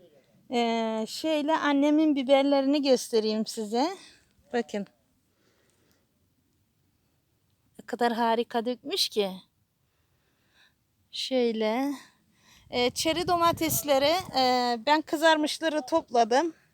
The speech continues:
Şu şekilde. Kızaranları aldım ben.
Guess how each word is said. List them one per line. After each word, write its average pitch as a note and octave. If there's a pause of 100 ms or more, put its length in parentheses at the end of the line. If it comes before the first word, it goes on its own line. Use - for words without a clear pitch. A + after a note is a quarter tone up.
(920)
Şu C4+
şekilde. A3+ (1200)
Kızaranları D4
aldım C4+
ben. C4+